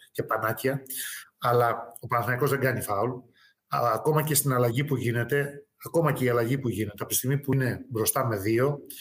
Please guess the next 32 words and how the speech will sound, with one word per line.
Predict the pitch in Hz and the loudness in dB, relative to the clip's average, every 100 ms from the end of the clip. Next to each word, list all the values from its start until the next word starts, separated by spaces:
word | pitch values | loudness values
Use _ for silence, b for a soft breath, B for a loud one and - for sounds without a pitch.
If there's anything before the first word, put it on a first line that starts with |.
| B B _ | B B _
ο | 123 113 131 | 0 2 4
Williams | 160 170 | 4 4
δεν | 151 185 | 4 4
χρειάζεται | 208 202 170 | 6 6 4
να | 156 | 2
παίξει | 160 - 151 | 2 0 0
άμυνα. | 127 104 - _ | 0 -4 -8 _
Ξέρουμε | - 160 131 | 2 4 4
ότι | 110 | 2
δεν | 110 | 0
θα | |
παίξει | - 113 - | -2 -4 -2
άμυνα. | 98 104 | -2 0
Δεν | 113 | 2
είναι | 139 | 2
ο | |
καλύτερος | 135 123 113 110 | 2 0 0 0
αμυντικός, | 107 101 95 117 - - _ _ | -2 -8 -6 -4 -4 -10 _ _
όντως. | 120 110 104 - B B B B | -2 -2 -6 -10 B B B B
Ε, | - 139 - | -4 -4 -2
δεν | 127 190 | 0 4
χρειάζεται | 214 220 220 190 | 6 4 4 2
απλά | 151 190 | 2 2
να | 208 | 4
τσιμπήσει | - 156 202 - | 2 2 2 2
καμία | 170 196 | 0 0
προσποίηση. | 190 160 185 147 - - | 0 0 0 -2 -4 -10
Πρέπει | - 170 | -4 0
να | 165 | 2
μείνει | 180 | 2
κολλημένος | 170 147 131 160 143 - | 2 2 4 4 2 0
πάνω, | 123 135 180 | 0 0 -2